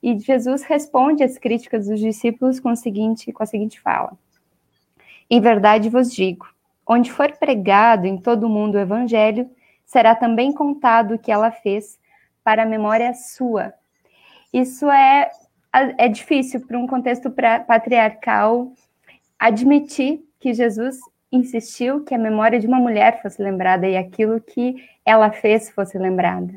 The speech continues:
né, Claudete? E a, a luta da gente que tá dentro das igrejas é sempre, de novo, essa, de trazer à memória, é, histórias de mulheres, o seu protagonismo, porque o, o que a Van-, a pastora Wanda,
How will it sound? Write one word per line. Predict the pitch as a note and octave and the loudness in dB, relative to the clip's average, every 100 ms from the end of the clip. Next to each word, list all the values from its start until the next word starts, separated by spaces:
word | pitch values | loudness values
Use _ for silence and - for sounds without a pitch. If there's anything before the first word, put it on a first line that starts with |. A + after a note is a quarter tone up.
| G#3 | -10
né, | F#3+ F3+ | -6 -4
Claudete? | G3 G3 F3+ F3 - G3 - - - - - | -4 -2 -2 -4 -10 -16 -18 -20 -20 -16 4
E | A#3 | 4
a, | A#3+ B3+ | 6 2
a | - A3+ | 0 4
luta | A3 B3+ D#4+ F4 | 4 2 2 2
da | C#4+ | 2
gente | C4 D4 D4 | 2 0 0
que | C#4+ | -2
tá | B3 C4 | 0 2
dentro | C4 B3+ B3 | 0 -2 -2
das | A3 G#3 | -2 -2
igrejas | G3 G#3 B3+ C4 B3+ | -2 0 0 0 0
é | C4+ | 0
sempre, | C#4+ D4 D4 D4+ | -2 -2 -2 -2
de | C#4 | -2
novo, | C4+ C4+ D#4+ | -2 -2 0
essa, | B3+ A#3 - | 0 -2 -6
de | G3+ G#3+ A#3 A#3 _ _ - | -6 -4 -4 -6 _ _ 0
trazer | B3+ B3 B3+ | 2 4 4
à | D#4 | 4
memória, | E4 B3 A#3+ B3 B3+ B3+ B3+ B3 - - | 4 6 6 6 6 6 6 4 0 -2
é, | A#3 A#3 A3+ - | 0 4 2 0
histórias | A3 - C4+ B3+ B3 | -10 -2 2 2 0
de | A3+ | -2
mulheres, | G#3 G3 G#3 G#3+ A3 A3+ G#3+ _ _ _ - A3+ | -4 -4 -2 0 0 -4 -8 _ _ _ -8 -8
o | |
seu | G#3+ C4+ C4+ | -2 0 0
protagonismo, | A#3 A#3 G3+ G#3 G#3 A3+ A3 A#3+ A#3 A3+ _ _ _ | -2 -4 -4 -2 -2 -2 -2 -2 -4 -8 _ _ _
porque | B3+ B3+ - C#4 D4 D4 C#4+ _ _ _ _ _ - | -4 -2 -2 0 2 0 -2 _ _ _ _ _ -6
o, | A#3 A#3+ - | -2 -2 -4
o | |
que | A#3+ D4 D4 | -2 0 2
a | A#3+ | 2
Van-, | B3 C4+ | 2 2
a | |
pastora | - C4 C4+ C4 | -2 0 2 2
Wanda, | A#3 A#3 C4+ C#4 D4+ | 4 2 2 0 -2